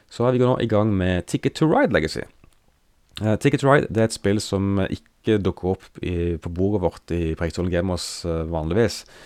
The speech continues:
Men alle av oss setter egentlig pris på spillet for en sånn mer casual setting. For det, Ticket to Ride er et enkelt spill for, eh, familier. Og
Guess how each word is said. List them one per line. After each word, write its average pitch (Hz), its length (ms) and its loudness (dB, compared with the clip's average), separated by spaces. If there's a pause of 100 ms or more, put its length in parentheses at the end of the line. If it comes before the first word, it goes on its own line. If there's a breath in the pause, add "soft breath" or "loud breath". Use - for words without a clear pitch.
(320 loud breath)
Men 110 120 -2 (300)
alle 117 240 2
av 165 60 4
oss - 180 -6
setter 123 220 -4
egentlig 135 260 -4
pris - 460 -6
på 95 480 -4
spillet 85 400 -4
for 87 220 -4
en 87 60 -4
sånn 90 160 -6
mer 87 300 -2 (140)
casual - 440 -2
setting. - 440 -4
For - 100 -14
det, 104 320 -2
Ticket - 200 -6
to 127 60 0
Ride 131 140 0
er 123 220 0
et - 200 -10 (120)
enkelt 123 300 -8
spill - 340 -2
for, 104 360 -2
eh, 101 40 0
familier. 127 420 -4 (880 loud breath)
Og 120 240 4